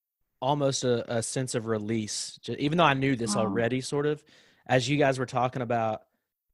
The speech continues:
Speaker 1: like, no, wait, this is your body's way of responding, or your, your, something deeper than just body. It's
Speaker 2: Mm-hmm.
Speaker 1: its way of responding. Kinda like,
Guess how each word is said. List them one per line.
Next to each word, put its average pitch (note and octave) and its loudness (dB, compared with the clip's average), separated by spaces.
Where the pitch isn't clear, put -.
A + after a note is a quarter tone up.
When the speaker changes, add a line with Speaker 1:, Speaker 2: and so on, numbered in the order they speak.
Speaker 1:
like, B2 2
no, G3 4
wait, F#3 4
this F#3+ 2
is A3 2
your C#3+ 2
body's A#2+ 2
way A#2+ 4
of A2 0
responding, A#2 -2
or B2 0
your, A#2 2
your, G#2+ -2
something C#3 0
deeper B2+ 0
than A2+ -2
just A2 -8
body. A2+ 2
It's F#2+ -6
Speaker 2:
Mm-hmm. G3 -6
Speaker 1:
its - -10
way B2 4
of G2+ -2
responding. G#2+ -4
Kinda C3+ 0
like, B2 2